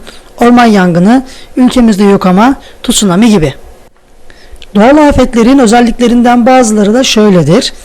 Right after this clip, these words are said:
Gerçekleşmesinde canlıların etkisi yoktur. Çoğu zaman engellenmesi mümkün değildir. Tabii can ve mal kaybına neden olur. Çok kısa zaman diliminde meydana gelir.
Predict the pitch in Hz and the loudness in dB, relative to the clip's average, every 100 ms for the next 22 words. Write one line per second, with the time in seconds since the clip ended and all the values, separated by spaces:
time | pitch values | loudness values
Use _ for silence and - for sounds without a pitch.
0 | - - - 226 269 262 269 247 269 - | -20 -10 -2 -2 0 -2 -2 -2 -2 0
1 | 254 269 285 208 226 240 240 254 240 220 | 0 0 0 0 0 2 2 0 0 -4
2 | - 214 233 214 208 - 175 226 - - | -6 -4 0 0 -2 -4 -4 -4 -10 -20
3 | - - - - 311 277 233 233 247 233 | -20 -20 -20 -4 0 2 2 2 0 0
4 | 226 220 220 220 226 220 208 190 196 180 | 0 0 0 0 -2 -2 -2 -2 -4 -2
5 | 170 151 151 247 - - - - 254 240 | -2 -2 -4 -4 -6 -14 -20 -8 -4 0
6 | 247 359 294 233 240 226 226 226 233 214 | 0 -2 -6 -2 0 2 2 2 0 0
7 | 196 170 170 156 - - 180 165 160 151 | 0 0 0 -2 -6 -6 -4 -2 0 0
8 | 214 262 - - - - - - - 294 | 0 -2 -8 -18 -20 -20 -20 -14 -4 -2
9 | 294 - - 277 226 196 175 196 220 180 | -2 -6 -4 -2 0 0 -2 0 0 0
10 | 185 247 269 226 208 165 226 208 156 147 | 0 0 0 0 -2 0 -2 -2 -4 -6
11 | - | -12